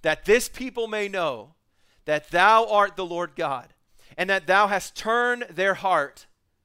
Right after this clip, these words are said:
back again." His prayer here is simple, it is plain, it is short.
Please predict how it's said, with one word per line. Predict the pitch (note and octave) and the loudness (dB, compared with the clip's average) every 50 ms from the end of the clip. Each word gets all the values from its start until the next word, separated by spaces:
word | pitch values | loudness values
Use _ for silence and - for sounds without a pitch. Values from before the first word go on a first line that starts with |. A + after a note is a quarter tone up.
| _ _ _ _ _ _ _ _ _ _ A#2 | _ _ _ _ _ _ _ _ _ _ _
back | - D#3 D3+ D3+ - - | -2 -2 -2 -2 -4 -12
again." | C#3 A#2 A#2 B2 A#2 A2+ G#2+ | -16 -14 -14 -14 -12 -12 -12
His | D3+ F3 D#3+ - | -12 -12 -12 -12
prayer | _ - G3 G3+ G#3 A3 A#3 A#3 | _ -8 -4 -4 -2 -2 -4 -4
here | G3+ G3+ G3+ G3 | -6 -6 -10 -10
is | D#3+ D#3+ D3+ | -10 -12 -12
simple, | - - - G3+ G#3+ A#3 - B3 A#3+ A#3+ B3 _ _ _ _ _ - _ | -12 -10 -8 -8 -8 -6 -6 -6 -6 -6 -8 _ _ _ _ _ -12 _
it | F3 E3+ | -8 -6
is | E3 D3+ - | -6 -8 -10
plain, | _ - - F3+ F3+ G3 G#3 G#3 G#3 G#3 G#3 | _ -14 -8 -6 -4 -4 -4 -4 -6 -6 -8
it | G3 F3+ | -8 -8
is | E3+ D#3+ | -8 -8
short. | - - - G3 F#3 D#3 C3 - | -10 -12 -8 -6 -6 -6 -6 -8